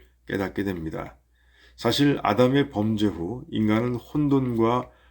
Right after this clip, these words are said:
공허와 절망이라는 조건에 갇혀버렸기 때문입니다. 그래서 자신의 삶이 스스로의 지혜와 능력으로는 결코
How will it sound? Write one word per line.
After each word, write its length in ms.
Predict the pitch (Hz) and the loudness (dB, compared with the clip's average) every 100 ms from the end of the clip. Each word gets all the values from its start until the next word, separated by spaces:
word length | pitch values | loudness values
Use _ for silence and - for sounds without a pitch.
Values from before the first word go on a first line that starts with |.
| _ | _
공허와 540 | - 107 107 117 120 120 | -2 2 4 4 2 0
절망이라는 760 | 101 107 123 123 123 131 139 | 0 2 4 2 2 0 0
조건에 420 | 107 98 107 107 | -2 -2 0 0
갇혀버렸기 720 | 104 95 - 104 98 90 117 | -2 -6 -6 -2 0 -2 -4
때문입니다. 680 | 117 135 135 117 90 80 76 - _ _ _ _ _ _ - - | -4 -2 -2 -4 -6 -8 -10 -16 _ _ _ _ _ _ -20 -14
그래서 400 | - 120 120 131 | 2 4 6 4
자신의 420 | 127 101 98 117 120 | 0 -2 -4 -2 -2
삶이 520 | - 110 104 127 160 - _ _ _ | -2 -2 -2 -2 -4 -10 _ _ _
스스로의 560 | - - - 135 139 135 | -4 0 4 6 4 4
지혜와 440 | - 120 120 127 | 0 2 4 2
능력으로는 880 | 104 113 123 135 120 117 135 139 - | 0 0 2 0 0 0 -2 -2 -4
결코 640 | 107 113 - 135 101 - | -2 -2 0 0 0 -2